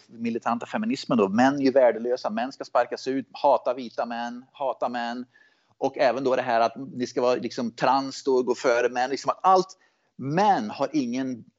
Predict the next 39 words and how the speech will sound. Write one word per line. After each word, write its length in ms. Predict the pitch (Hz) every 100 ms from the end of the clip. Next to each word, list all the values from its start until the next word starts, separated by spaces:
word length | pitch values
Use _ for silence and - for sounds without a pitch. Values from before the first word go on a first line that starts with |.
| _ _ _ -
har 100 | 143 -
ingen 300 | 147 131 135
funktion 540 | 143 131 - 214 127
längre 280 | 90 95 95
i 100 | 120
samhället 640 | - 151 104 113 139 -
som 140 | 120
papper 460 | - 139 - - 135
och 80 | 107
förebilder 680 | 156 117 107 104 165 117 92
för, 460 | - 113 127 113
för 120 | - 113
barn 320 | 143 131 98
och 80 | -
framförallt 400 | 117 110 92 -
för 80 |
pojkar, 380 | - 170 101 220
va? 60 | 139
Det 80 | 147
är 20 |
ju 60 |
det 120 | 156 175
vänster 320 | 127 131 135
vill 120 | 123
ha 140 | 170
det 80 | 180
till, 180 | - 78
va? 160 | 76 - _ -
Men 160 | 139 139
de 120 | 156
har 60 |
ju 80 | 139
helt 300 | 117 233 170
fel, 280 | - 175 98
det 60 | -
förstör 340 | - - 156
ju 80 | 175
pojkars 440 | - 120 120 -
liv. 200 | 175 98